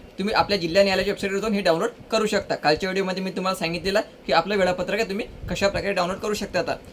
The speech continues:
तर दुसरी आणि महत्त्वाची अपडेट आहे, तर जिल्हा न्यायालय बुलढाणामार्फत सफाईगार या पदाची भरती निघालेली होती आणि यासाठी एकूण अठ्याहत्तर विद्यार्थी हे साफल्यता चाचणीसाठी निवडलेले होते. तर आता तुमचे जे प्रवेशपत्र आहे पोस्टाने पाठवलेले आहे,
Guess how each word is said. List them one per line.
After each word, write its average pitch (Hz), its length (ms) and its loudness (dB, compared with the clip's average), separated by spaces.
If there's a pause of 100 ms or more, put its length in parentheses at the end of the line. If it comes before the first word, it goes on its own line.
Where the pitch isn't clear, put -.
(160)
तर 165 60 -6
दुसरी 160 260 0
आणि 208 100 2
महत्त्वाची 185 420 2
अपडेट 185 300 2
आहे, - 300 0
तर 190 60 2
जिल्हा 170 280 4
न्यायालय 202 320 6
बुलढाणामार्फत 196 1040 2
सफाईगार 196 340 4
या 202 120 6
पदाची 196 320 2
भरती 170 300 2
निघालेली 185 420 4
होती 190 340 0 (220)
आणि 165 220 0
यासाठी 190 360 2
एकूण 196 220 0
अठ्याहत्तर 175 340 0
विद्यार्थी 180 460 0
हे 208 200 0 (300)
साफल्यता 185 440 2
चाचणीसाठी 185 400 -2
निवडलेले 180 460 2
होते. 190 340 -2 (460)
तर 202 80 4
आता 202 320 6 (340)
तुमचे 165 220 -4
जे 233 80 8
प्रवेशपत्र 196 500 4
आहे 196 80 2
पोस्टाने 190 400 -2
पाठवलेले 185 460 2
आहे, 208 180 4